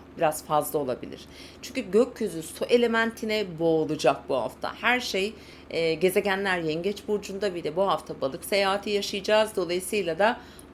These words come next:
Başakları çok yakından ilgilendiren bir hafta. Nerede? İlişkilerinde efendim. Şimdi başlayalım mı? Bakın sevgili, e, Başak burçları, yönetici gezegeniniz Merkür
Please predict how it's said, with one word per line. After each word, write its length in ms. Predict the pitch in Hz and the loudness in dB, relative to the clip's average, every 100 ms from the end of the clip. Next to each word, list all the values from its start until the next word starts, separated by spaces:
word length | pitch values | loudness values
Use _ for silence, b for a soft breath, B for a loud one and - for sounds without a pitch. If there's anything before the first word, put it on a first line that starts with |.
| - | 0
Başakları 800 | 262 - 254 - - 160 185 269 B B - - | 2 2 0 -2 -2 2 4 4 B B -16 -6
çok 320 | - 311 - | -4 -4 0
yakından 580 | 196 - 170 175 226 247 - | 0 0 -2 0 0 0 -4
ilgilendiren 800 | 220 190 185 160 160 160 156 185 | -4 -2 0 0 -2 -4 -4 -2
bir 100 | 220 | -2
hafta. 420 | 175 160 - 147 B B - | -2 -2 -4 -8 B B 0
Nerede? 560 | 240 302 269 175 190 233 - - | 6 6 6 2 0 0 -8 -10
İlişkilerinde 680 | 202 156 - - 139 131 131 | -8 -4 -6 -4 -6 -6 -6
efendim. 340 | 127 98 80 - B B - | -6 -6 -8 -14 B B -10
Şimdi 220 | - 262 | -4 2
başlayalım 500 | 226 262 285 294 226 | 4 4 0 0 0
mı? 160 | 147 - B B B B B B - 269 | -4 -6 B B B B B B 2 4
Bakın 340 | 285 208 160 - | 6 4 2 -2
sevgili, 600 | - 220 190 196 233 233 - - 180 | 4 6 6 2 0 -4 -12 -6 2
e, 320 | 180 175 165 160 - 180 | 4 4 2 -4 -8 0
Başak 380 | 202 202 202 - | 2 2 0 -2
burçları, 380 | 165 - 139 139 | -8 -4 -2 -2
yönetici 480 | 196 226 240 - - | 2 2 2 -2 -2
gezegeniniz 680 | 202 220 208 196 202 196 | -2 -2 -2 -2 -4 -2
Merkür 720 | 190 185 190 190 208 208 - | 2 4 4 0 -2 -2 -4